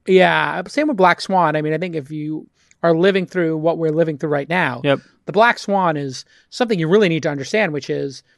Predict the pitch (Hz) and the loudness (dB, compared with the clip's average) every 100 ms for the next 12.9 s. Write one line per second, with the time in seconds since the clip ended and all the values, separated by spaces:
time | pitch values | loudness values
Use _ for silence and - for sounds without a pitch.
0 | _ _ _ _ - 330 294 202 196 - | _ _ _ _ -12 -2 2 6 4 4
1 | 247 220 156 156 147 190 175 220 - 151 | 2 4 2 0 0 0 0 -4 -4 -8
2 | 139 170 156 151 - 147 185 160 147 214 | -6 -4 -2 -4 -4 -4 -2 -2 -2 -2
3 | 233 - 175 - 160 262 277 202 170 190 | -2 -6 -12 -10 -2 0 0 -2 -4 -4
4 | 180 175 185 143 - 190 151 131 143 156 | -2 -4 -4 -6 -4 -6 -4 -10 -12 -6
5 | 175 196 165 170 160 151 165 151 151 160 | 0 2 2 2 2 0 0 -2 -4 0
6 | 151 147 143 - - - 113 139 143 - | 2 2 -4 -8 -18 -20 -6 -2 -2 -6
7 | _ _ - 185 185 175 165 165 165 170 | _ _ -10 0 4 6 6 4 2 6
8 | 180 180 - 190 165 175 180 185 165 - | 4 4 -6 -4 -2 2 2 2 -2 -2
9 | 165 196 214 - 139 139 - 147 185 139 | 4 6 6 2 -2 -2 -4 -2 0 0
10 | 208 202 202 185 185 143 202 196 208 180 | 4 4 4 2 -2 0 -2 -4 -6 -4
11 | 135 - 127 147 160 135 127 - 131 127 | -4 -2 -4 -4 -6 -6 -8 -6 -2 0
12 | 127 135 131 147 139 135 131 131 | 0 -2 -2 0 0 0 2 0